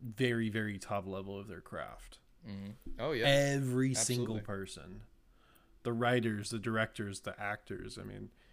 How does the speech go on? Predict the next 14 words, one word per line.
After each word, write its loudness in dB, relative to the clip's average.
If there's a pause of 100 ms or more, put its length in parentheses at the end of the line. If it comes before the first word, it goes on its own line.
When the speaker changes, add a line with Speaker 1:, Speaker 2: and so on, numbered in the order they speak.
(160)
Speaker 1:
it -6
really -2
is -4
a -6
show -6
that -6
I -20
feel -4
lucky -8
to -8 (400)
have -8
been -8
able -8
to -10